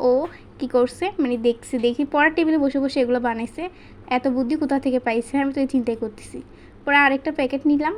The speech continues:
ওখানেও দেখলাম যে সেম একই রকম ম্যাচিং ম্যাচিং করে হচ্ছে এটা আন্টি বানাইছিল। তো এটা আবার পরে আরেকটাও ছিল, দুইটা ছিল, অর্থাৎ দুইটা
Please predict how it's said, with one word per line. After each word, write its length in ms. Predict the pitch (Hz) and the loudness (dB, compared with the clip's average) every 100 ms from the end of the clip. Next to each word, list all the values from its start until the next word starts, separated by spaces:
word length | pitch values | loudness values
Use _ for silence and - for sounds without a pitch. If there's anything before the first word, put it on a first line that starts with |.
| 247 | -2
ওখানেও 360 | 247 277 269 | -2 0 0
দেখলাম 360 | 254 254 269 262 254 | 0 0 0 0 0
যে 140 | 247 247 | 2 0
সেম 320 | 247 247 233 247 | 0 -2 -2 -4
একই 280 | 226 233 - | -6 -2 -2
রকম 300 | 247 - 247 262 - - - | -2 -4 -8 -10 -14 -20 -8
ম্যাচিং 300 | 254 240 - 262 | -4 -4 0 0
ম্যাচিং 240 | 254 269 254 | 0 0 0
করে 240 | 247 240 254 | 0 0 2
হচ্ছে 260 | 262 262 262 | 0 0 0
এটা 120 | 277 | 0
আন্টি 260 | 240 247 247 | 0 0 0
বানাইছিল। 420 | 262 254 254 269 349 480 - - - - | 0 0 0 -2 -4 -4 -12 -20 -20 -10
তো 100 | - 247 233 226 - - - - - - - | -2 0 0 -4 -8 -18 -20 -20 -20 -20 -8
এটা 180 | 302 294 | -2 0
আবার 140 | 339 330 | 0 0
পরে 200 | 285 285 | 0 2
আরেকটাও 440 | 240 233 247 285 | 2 2 0 0
ছিল, 200 | 294 277 294 | 0 0 0
দুইটা 260 | 254 240 269 | 0 0 -2
ছিল, 220 | - 277 | -2 -6
অর্থাৎ 320 | - 233 254 | -4 -4 -4
দুইটা 320 | 233 247 247 | -4 -4 -2